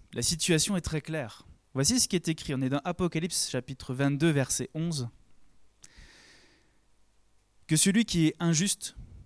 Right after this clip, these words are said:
commette encore des injustices, et que celui qui est sale se salisse encore.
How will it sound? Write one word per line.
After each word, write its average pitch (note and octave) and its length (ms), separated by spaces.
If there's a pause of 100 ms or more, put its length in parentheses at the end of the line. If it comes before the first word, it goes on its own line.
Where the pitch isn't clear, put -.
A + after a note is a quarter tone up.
commette C#3 300
encore D3+ 240
des C3 200
injustices, C3 640 (440)
et C#3 80
que F3 120
celui G3 280
qui - 160
est C#3+ 60
sale D3 580 (1300)
se - 120
salisse C#3 320
encore. B2 480